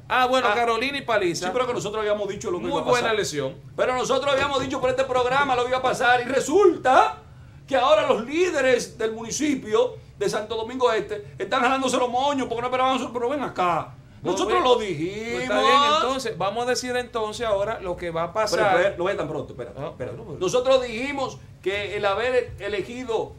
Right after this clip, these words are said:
Speaker 2: por la corriente de Luis Abinader a Alexis Jiménez era suicidarse, porque Alexis Jiménez es un vago político, lo dijimos por este programa. Y que lo lógico era que Adán Peguero iba a barrer.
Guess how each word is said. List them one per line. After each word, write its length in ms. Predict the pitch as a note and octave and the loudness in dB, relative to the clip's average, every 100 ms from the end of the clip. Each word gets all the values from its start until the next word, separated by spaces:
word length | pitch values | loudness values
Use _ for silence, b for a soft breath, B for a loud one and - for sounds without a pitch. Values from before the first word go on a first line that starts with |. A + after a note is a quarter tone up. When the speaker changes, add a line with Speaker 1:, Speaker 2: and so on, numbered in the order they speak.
| - | -14
Speaker 2:
por 180 | E3+ F#3 | -8 -6
la 240 | F#3 F3+ - | -2 -2 -2
corriente 520 | F#3 G3+ A#3 A#3+ A3 | -4 -4 -4 -4 -4
de 100 | G3+ | -4
Luis 160 | A3 | -2
Abinader 640 | G#3 G#3 G3 G3+ A3 G#3+ - B - | -2 -2 -2 0 0 -2 -8 B -6
a 180 | F3+ | -2
Alexis 460 | F3 G3+ A3 - G3+ | 0 0 0 -2 -6
Jiménez 520 | F#3+ G#3 D4 C#4+ B3+ B B | -10 -4 -4 -4 -8 B B
era 240 | G#3 A3 | 0 0
suicidarse, 800 | - - G#3+ - G#3 G3 G3+ - | 0 -4 -6 -6 2 4 4 2
porque 220 | D#3 E3+ | -6 -6
Alexis 280 | F3+ G3+ A3 | -4 -4 -6
Jiménez 360 | F#3 F#3+ G#3+ F#3 | -6 -6 -4 -6
es 60 | |
un 120 | F#3 D3 | -6 2
vago 420 | F#3+ G#3 G#3+ - | 4 4 2 -2
político, 560 | F3+ D3+ E3 - C#3+ | -2 -2 -4 -6 -4
lo 100 | E3 | -2
dijimos 380 | F3+ D#3 G3 G#3+ | -2 -4 -6 -8
por 160 | F#3+ F3 | -6 -6
este 140 | F3+ | -6
programa. 520 | E3 D#3+ B2 A2 G#2 - B B | -6 -6 -8 -10 -14 -18 B B
Y 120 | F3 G#3+ | -10 -6
que 300 | A3+ A3+ A3 | -2 -4 -2
lo 220 | A3 A3+ | 0 2
lógico 520 | A#3+ C#4 C4 D#4+ B3+ | 8 6 6 2 2
era 220 | C#4+ C4+ | 2 0
que 140 | G#3+ G3+ | -2 -2
Adán 380 | F#3+ G#3+ A#3+ | 0 0 -2
Peguero 360 | B3 G#3 A3 A#3+ | -4 -4 -2 -2
iba 140 | G3+ | 0
a 20 | G3+ | 2
barrer. 600 | F#3 E3 F3+ F3+ D#3 | 2 0 0 0 -2